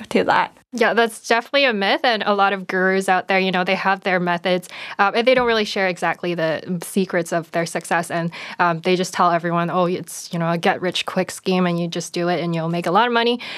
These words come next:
Speaker 2: Uh, but there's actually a pr-, really long process to it and lots of strategies to, um, you know, execute while you're t-, uh, testing out your winning products, um, and f-, trying to find the winner that's going to make you a lot of money.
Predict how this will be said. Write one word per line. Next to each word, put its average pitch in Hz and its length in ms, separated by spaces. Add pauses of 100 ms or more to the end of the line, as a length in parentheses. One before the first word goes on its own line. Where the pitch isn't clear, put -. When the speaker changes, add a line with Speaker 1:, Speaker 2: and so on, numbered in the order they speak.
(180)
Speaker 2:
Uh, 180 220
but 196 160
there's 208 180
actually 214 280
a 190 160 (340)
pr-, 208 100 (100)
really 196 400
long 175 280
process 170 440
to 180 160
it 175 100
and 170 180
lots - 200
of 175 100
strategies 165 840
to, 165 260 (280)
um, 160 440
you 175 80
know, 160 100
execute 170 540
while 165 200
you're 160 260
t-, - 240
uh, 156 180
testing 185 340
out 180 120
your 170 120
winning 165 220
products, 180 600 (340)
um, 170 220
and 175 180
f-, - 160
trying 254 220
to 240 80
find 190 260
the 180 40
winner 175 280
that's 170 240
going 170 240
to 170 60
make 160 280
you 165 120
a 165 100
lot 160 200
of 156 100
money. 156 440